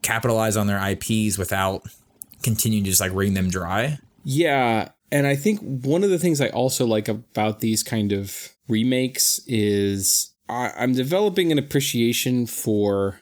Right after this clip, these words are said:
Speaker 2: self-contained, single-player, um, complete experiences
Speaker 1: Mm-hmm.
Speaker 2: where there's no, like, ongoing live service commitment.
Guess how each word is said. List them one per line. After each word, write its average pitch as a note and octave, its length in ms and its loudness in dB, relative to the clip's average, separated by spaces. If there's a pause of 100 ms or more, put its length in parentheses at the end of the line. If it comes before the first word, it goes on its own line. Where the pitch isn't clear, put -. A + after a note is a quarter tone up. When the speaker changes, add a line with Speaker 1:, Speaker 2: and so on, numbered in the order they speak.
Speaker 2:
self-contained, D3+ 1080 0 (100)
single-player, C3 1040 0 (160)
um, F#2+ 680 -2 (140)
complete E3 460 -2
experiences F#3 1040 0 (120)
Speaker 1:
Mm-hmm. G#2+ 200 0
Speaker 2:
where B2+ 160 4
there's C3+ 260 0
no, C3+ 240 2
like, B2+ 540 -2 (360)
ongoing B2 760 0
live G#2 600 0
service - 1120 0 (180)
commitment. A#2 760 0